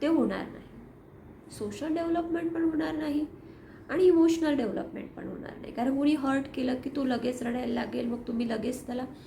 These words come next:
हे करा, गोंजारायला जा, नाही. त्याचं जे इमोशनल आणि सोशल दोन्ही डेव्हलपमेंट चांगले करायचे असेल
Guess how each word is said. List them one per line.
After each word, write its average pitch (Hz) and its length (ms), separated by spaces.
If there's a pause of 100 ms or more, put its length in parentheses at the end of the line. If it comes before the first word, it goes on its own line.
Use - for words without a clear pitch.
(400)
हे 233 100
करा, 214 300 (760)
गोंजारायला 226 520
जा, - 180 (760)
नाही. 175 240 (2250)
त्याचं 202 240
जे 277 120
इमोशनल 277 580
आणि 320 180
सोशल 220 540
दोन्ही 214 500
डेव्हलपमेंट 269 600
चांगले 196 320
करायचे 185 400
असेल 233 220